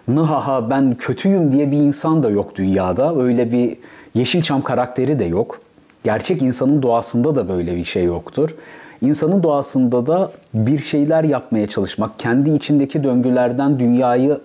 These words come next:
açıklamaya çalışma gibi, e, yapıları var. Dünyayı kontrol etme, her insanın farklı farklı,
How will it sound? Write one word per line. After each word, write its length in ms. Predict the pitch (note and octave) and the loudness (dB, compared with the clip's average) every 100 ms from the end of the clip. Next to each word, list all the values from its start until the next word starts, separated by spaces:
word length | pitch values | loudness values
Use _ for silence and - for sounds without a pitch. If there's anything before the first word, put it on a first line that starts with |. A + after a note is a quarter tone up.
| - | -6
açıklamaya 520 | G2+ - A2 G#2 G2 | -6 -6 -2 -2 -2
çalışma 420 | G#2+ G2 - G#2+ | -2 -4 -2 -2
gibi, 400 | G2 G2+ D3 E3 - - - - - - - - | 0 -2 0 -2 -4 -20 -20 -20 -20 -20 -20 -8
e, 60 | A2 A2+ A2+ A2 A2 | -4 0 2 2 2
yapıları 540 | A#2 C3 D3 C#3+ C#3+ C3+ | 2 0 0 0 2 0
var. 240 | G2+ G2 - | -2 -2 0
Dünyayı 460 | B2 B2 A#2+ C3+ | 2 2 2 0
kontrol 420 | - A2+ G#2+ C#3 | 0 -2 0 0
etme, 320 | B2 - F#2+ - | -2 -2 -2 -2
her 200 | C3 C3 | -2 -2
insanın 380 | C3 - A#2 | -2 -2 -2
farklı 380 | B2 A2+ G#2 - | -2 -4 -4 -4
farklı, 520 | C#3+ G#2 F#2+ G2+ G2 | -4 -4 -2 -2 -2